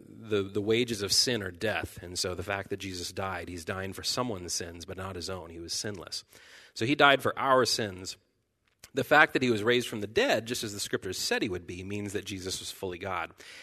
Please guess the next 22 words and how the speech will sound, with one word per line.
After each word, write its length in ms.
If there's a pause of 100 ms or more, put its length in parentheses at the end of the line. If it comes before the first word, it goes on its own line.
And 120
all 300
of 80
this, 240
as 140
Paul 280
says, 320
is 80
of 120
first 260
importance. 640 (2250)
I 60
gotta 160
admit, 400
uh, 220 (400)
<laughs> 420
maybe 200
you're 100
hearing 280
it 40
already, 360
I, 120